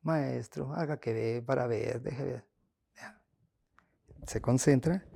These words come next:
y tss, bajó. Y ahí la vieron todos otra vez. Así sucede.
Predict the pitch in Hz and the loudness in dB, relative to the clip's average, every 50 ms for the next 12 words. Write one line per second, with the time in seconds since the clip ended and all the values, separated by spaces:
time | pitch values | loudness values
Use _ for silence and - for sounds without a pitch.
0 | - - - - 82 - - - - - - - - - - - - - - - | -12 -8 -4 -4 -4 -6 -6 -10 -12 -12 -12 -12 -14 -14 -16 -18 -18 -20 -20 -20
1 | - - _ _ _ - _ _ _ _ _ _ - 165 185 214 247 - - - | -20 -20 _ _ _ -20 _ _ _ _ _ _ -6 -4 0 0 -2 -2 -4 -10
2 | _ - - - - _ _ _ _ _ _ _ _ _ - - 175 214 226 240 | _ -20 -20 -20 -20 _ _ _ _ _ _ _ _ _ 4 8 10 12 12 12
3 | 247 247 269 262 - 285 285 269 226 - - 185 196 196 202 208 - - - _ | 12 12 12 10 10 10 10 8 6 4 2 4 4 4 2 0 -4 -10 -18 _
4 | _ _ - - - _ _ _ _ _ _ _ _ - - - - - - - | _ _ -20 -20 -20 _ _ _ _ _ _ _ _ -14 -12 -10 -10 -8 -6 -6
5 | - - 175 165 156 170 147 - - 175 170 147 135 107 - | -6 -4 -4 -4 -2 -4 -4 -2 0 0 2 2 0 -2 -4